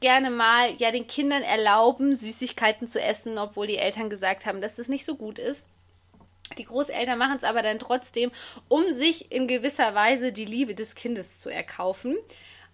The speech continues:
Und das ist auch eigentlich ein ganz <laughs> normaler menschlicher Mechanismus. Ich muss immer lachen, wenn ich sowas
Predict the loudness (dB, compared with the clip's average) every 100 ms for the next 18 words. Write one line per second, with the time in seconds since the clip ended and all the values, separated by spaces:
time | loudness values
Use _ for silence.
0 | _ 4 4 4 2 -2 -8 _ _ _
1 | _ _ _ _ _ -4 -2 0 2 2
2 | 2 -2 -2 -4 -2 -2 -4 -6 -4 -4
3 | -2 -2 -4 -4 -6 -4 -4 -4 -6 -8
4 | -8 -8 -10 -12 -12 -12 -10 -10 -8 -8
5 | -8 -10 -12 -12 -10 -10